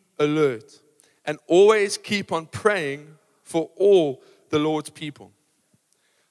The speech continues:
How do we stay alert, church? We stay alert by making sure that we have a, a, a, a, just this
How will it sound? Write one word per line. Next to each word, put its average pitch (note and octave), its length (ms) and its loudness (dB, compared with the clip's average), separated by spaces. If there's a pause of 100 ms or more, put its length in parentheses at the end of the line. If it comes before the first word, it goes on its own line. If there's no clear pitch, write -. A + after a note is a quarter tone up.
How F#3 160 0
do G#3 80 0
we G3+ 140 -10
stay F#3 280 -4
alert, F3+ 260 -4
church? - 400 -12
We D#3+ 80 -8
stay G#3+ 300 -2
alert F#3 240 -6
by D#3+ 120 -4
making D3+ 300 -10
sure D#3+ 220 -8
that C3+ 120 -8
we C3 120 -8
have C3+ 160 -8
a, B2 120 -6 (360)
a, B2+ 60 -10
a, B2 680 -10
a, C3 60 -16 (440)
just D3 160 -8
this D3+ 240 -8